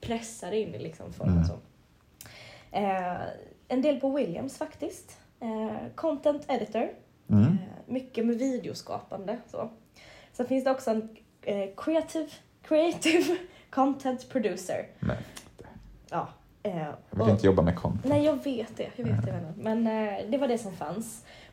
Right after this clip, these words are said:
Speaker 1: Men då ska man också vara best in class creative video content i erfarenhet. Och då, jag vet inte
Speaker 2: Vadå best in class?
Speaker 1: Jag vet inte heller vad det betyder, men man måste vara väldigt bra på att göra videos.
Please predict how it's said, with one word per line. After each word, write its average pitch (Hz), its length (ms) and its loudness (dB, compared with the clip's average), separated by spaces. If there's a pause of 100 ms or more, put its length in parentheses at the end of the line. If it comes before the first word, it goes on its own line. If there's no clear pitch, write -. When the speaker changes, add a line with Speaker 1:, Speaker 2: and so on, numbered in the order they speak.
(100)
Speaker 1:
Men 247 120 2
då 254 120 8
ska 247 140 0
man 254 100 4
också 254 180 -2
vara 196 100 2
best 262 420 -2
in 233 160 0
class 190 420 -4
creative 180 580 -4
video 170 340 -4
content 170 800 -8
i 180 180 -6
erfarenhet. 170 680 -10
Och 226 120 -2
då, 226 80 -2
jag 226 360 -2
vet 233 80 -6
inte 220 180 -6
Speaker 2:
Vadå 98 140 12
best 87 340 2
in 85 100 2
class? - 260 4
Speaker 1:
Jag 285 100 4
vet 294 160 0
inte 269 180 -4
heller 233 180 -2
vad 220 100 -2
det 214 40 -2
betyder, 196 320 -6
men 208 140 0
man 214 120 0
måste 226 220 -4
vara 190 100 -2
väldigt 196 180 -2
bra 170 200 -2
på 165 120 -6
att 175 60 -2
göra 170 240 -4
videos. - 680 -8